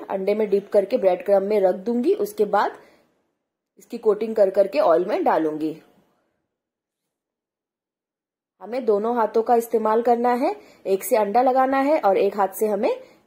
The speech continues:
bread की coating करना है। इस तरीके से देखिए, coating हमारी हो जाए, फिर हमें इसे ऑयल में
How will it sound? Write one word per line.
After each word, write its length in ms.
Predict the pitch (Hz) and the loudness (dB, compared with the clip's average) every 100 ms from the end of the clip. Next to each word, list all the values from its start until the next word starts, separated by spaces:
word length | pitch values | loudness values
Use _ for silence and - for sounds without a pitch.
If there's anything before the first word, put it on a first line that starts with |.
| _ | _
bread 280 | 170 180 180 | -4 -4 -2
की 120 | 330 | -4
coating 380 | - 233 202 175 | 2 2 2 -2
करना 260 | 170 160 160 | -2 -2 -4
है। 160 | 175 | -4
इस 200 | 220 208 | -6 0
तरीके 360 | 196 175 170 170 | 0 2 -2 -4
से 140 | 165 | -4
देखिए, 320 | 165 160 170 | -4 -4 -6
coating 340 | 160 185 190 202 | -4 -4 -2 -4
हमारी 320 | 190 185 196 | 0 0 0
हो 200 | 190 185 | 0 0
जाए, 260 | 208 240 - - _ _ | 2 0 -2 -8 _ _
फिर 100 | 202 | -8
हमें 200 | 190 190 | -4 -4
इसे 280 | 180 262 415 - _ _ _ | -2 -4 -4 -10 _ _ _
ऑयल 280 | 165 165 180 | -4 -2 0
में 200 | 247 | -2